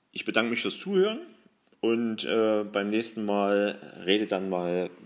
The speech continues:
meine Frau über einen Podcast, der dann lautet, "Warum ist der Frauenanteil beim Network fünfundsiebzig Prozent und höher?"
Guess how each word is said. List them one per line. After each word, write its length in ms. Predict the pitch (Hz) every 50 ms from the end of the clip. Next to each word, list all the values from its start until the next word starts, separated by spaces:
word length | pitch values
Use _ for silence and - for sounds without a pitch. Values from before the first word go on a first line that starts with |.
| 82 87
meine 360 | - 82 82 80 80 78 76
Frau 420 | - - - - - 98 123 170
über 200 | 202 196 185 101
einen 200 | 107 - 156 151
Podcast, 640 | 151 160 156 156 - - 147 135 131 127 - - - - - - - - - - _ _
der 100 | - 110
dann 240 | 104 101 101 107 101
lautet, 500 | 98 101 101 101 104 101 95 90 90 -
"Warum 320 | 90 87 90 107 120 139 143
ist 200 | - - - 120
der 100 | 117 -
Frauenanteil 920 | - - - 87 90 95 98 95 - - 92 98 92 90 101 98 92 90
beim 240 | 92 85 82 85
Network 600 | 90 90 98 101 - - - 92 92 92 87 - - - - - - - _
fünfundsiebzig 880 | _ - - 107 104 98 95 87 87 85 95 92 - - - - -
Prozent 440 | - 95 87 - - 90 92 92 85
und 240 | - 80 80 76 87
höher?" 360 | 92 98 101 101 90 78 73